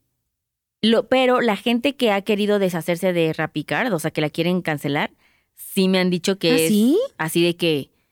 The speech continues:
Speaker 1: una pesadilla. O sea,
Speaker 2: ¿Ah,
Speaker 1: que,
Speaker 2: sí?
Speaker 1: que es
Speaker 2: ¿Por qué?
Speaker 1: así
Speaker 2: ¿Qué
Speaker 1: de,
Speaker 2: tienes que
Speaker 1: no.
Speaker 2: hacer o qué?
Speaker 1: O sea, que en la app es casi, casi una
Speaker 2: Imposible.
Speaker 1: sección oculta
Speaker 2: Ya.
Speaker 1: para llegar al teléfono del cual nunca vas a poder llamar. O sea, es
Speaker 2: De,
Speaker 1: como
Speaker 2: y que
Speaker 1: que
Speaker 2: nunca te contestan y así.
Speaker 1: Entonces,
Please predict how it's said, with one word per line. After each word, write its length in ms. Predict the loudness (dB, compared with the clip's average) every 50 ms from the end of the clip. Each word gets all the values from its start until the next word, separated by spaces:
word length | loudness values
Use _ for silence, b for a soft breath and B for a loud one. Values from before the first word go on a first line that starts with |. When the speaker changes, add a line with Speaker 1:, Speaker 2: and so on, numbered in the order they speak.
| _ _ _ _ _ _ _ _
Speaker 1:
una 300 | 0 2 2 2 2 0 0
pesadilla. 360 | -2 -2 0 -2 -4 -4 -4 _
O 80 | -4
sea, 100 | -2 -2
Speaker 2:
¿Ah, 40 | -2
Speaker 1:
que, 240 | 0 0 2 2 2
Speaker 2:
sí? 60 | 2 0 -4 -8 _ _
Speaker 1:
que 140 | -2 0 0
es 40 | 2
Speaker 2:
¿Por 80 | 0 0
qué? 100 | 0 0
Speaker 1:
así 40 | 0
Speaker 2:
¿Qué 60 | 2
Speaker 1:
de, 60 | 2 2
Speaker 2:
tienes 160 | 2 2 2
que 80 | 0
Speaker 1:
no. 40 | 0 0
Speaker 2:
hacer 180 | 2 2 0 0
o 60 | 0
qué? 240 | 0 -2 -2 -2 -6 _ _
Speaker 1:
O 100 | -2 0
sea, 140 | 0 0 0
que 260 | 0 0 0 -2 -2 b b b b b b b _ _
en 160 | 0 0 2
la 160 | 2 2 0
app 120 | -2 -4 _ -18 _ _ _ _ _
es 200 | -2 -2 -2 -2
casi, 240 | -2 -2 0 2 2
casi 220 | 2 2 2 2 2
una 140 | 2 2
Speaker 2:
Imposible. 80 | 2 0
Speaker 1:
sección 360 | 0 -2 -2 -2 0 0 0
oculta 460 | 0 0 0 0 0 2 2 0 0 -2 -4 _ _ _ -2
Speaker 2:
Ya. 160 | 0 0 0
Speaker 1:
para 140 | 2 0 0
llegar 320 | 0 0 0 0 0 0
al 140 | 0 -2 -2
teléfono 600 | -2 0 0 0 0 0 -2 -2 -2 -4 -6 -8 _ _ _ _ _
del 200 | -4 -2 -2 0
cual 220 | 0 0 2 2 2
nunca 220 | 0 2 2 2
vas 160 | 2 2 0
a 60 | 0 -2
poder 220 | 0 0 0 0
llamar. 180 | 0 -2 -2 0
O 40 |
sea, 60 | 0 0
es 40 | 0
Speaker 2:
De, 60 | 0
Speaker 1:
como 180 | 0 0 0 2
Speaker 2:
y 20 |
que 100 | 2 0
Speaker 1:
que 60 | 0
Speaker 2:
nunca 160 | 0 0 0
te 80 | 0 0
contestan 420 | -2 0 0 0 -2 0 -2 -2
y 60 | -2 -2
así. 320 | -2 -2 -2 -2 -4 -6
Speaker 1:
Entonces, 320 | -4 -2 0 0 0 0